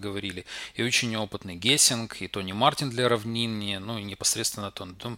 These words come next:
Том Дюмелейн. А, мы абсолютно не знаем, как пойдёт Тур де Франс и как будут распределяться роли между Рогличем и Томом. А, на самом деле очень много случаев было в велоспорте, когда всё менялось с ног на голову, но пока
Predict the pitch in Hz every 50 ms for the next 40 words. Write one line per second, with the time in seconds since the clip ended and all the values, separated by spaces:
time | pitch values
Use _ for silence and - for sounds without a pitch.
0 | - _ - - 104 90 85 - - 127 156 151 143 131 123 120 117 - - -
1 | - - - - - - - - - 104 101 104 104 104 - - _ _ - -
2 | - 123 - - 131 127 131 - - 156 151 - 123 113 101 92 104 90 87 90
3 | - - - - - 90 85 87 85 - 90 87 90 92 - - 101 98 98 -
4 | - 101 90 85 92 92 90 90 - 90 - - 98 92 95 92 95 92 - -
5 | - 92 92 90 90 87 90 90 92 90 95 95 95 90 90 87 - - 87 87
6 | 87 90 - 92 90 - - 120 135 160 165 143 123 113 104 95 92 90 92 90
7 | 90 - - 95 92 92 90 95 92 85 85 87 - - - 101 98 95 92 87
8 | 90 - - - 101 98 - - - 92 92 90 90 87 85 82 87 87 87 -
9 | - - - - - - - - 95 90 90 - - - 110 98 98 95 95 92
10 | 90 90 - - - - 104 92 - 120 131 165 165 175 151 127 123 113 104 107
11 | 120 - - 107 - - 110 117 123